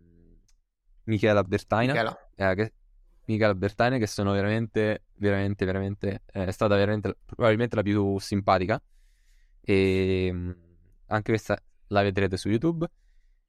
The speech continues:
Speaker 1: E poi ho fatto un po' di introduzione ai, agli speaker. Tre, quattro, ho introdotto tre, quattro speaker. Anche questa è stata un'esperienza carina. Non avevo, non mi era mai capitato,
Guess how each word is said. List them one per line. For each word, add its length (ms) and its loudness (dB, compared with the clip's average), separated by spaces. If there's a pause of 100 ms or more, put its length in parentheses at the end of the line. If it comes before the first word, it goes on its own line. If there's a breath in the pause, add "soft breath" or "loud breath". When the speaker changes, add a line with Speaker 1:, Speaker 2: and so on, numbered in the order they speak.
(340)
Speaker 1:
E 180 0
poi 220 4
ho 40 -2
fatto 280 -2
un 140 -4
po' 140 2
di 80 4
introduzione 800 0
ai, 1000 0
agli 180 0
speaker. 540 -2 (580)
Tre, 160 0
quattro, 480 0
ho 80 -2
introdotto 320 0
tre, 140 0
quattro 300 -2
speaker. 500 -2
Anche 220 -2
questa 200 -2
è 60 0
stata 500 -2 (200)
un'esperienza 680 -2
carina. 520 0
Non 120 -4
avevo, 300 0
non 180 -2
mi 100 0
era 120 2
mai 180 0
capitato, 760 2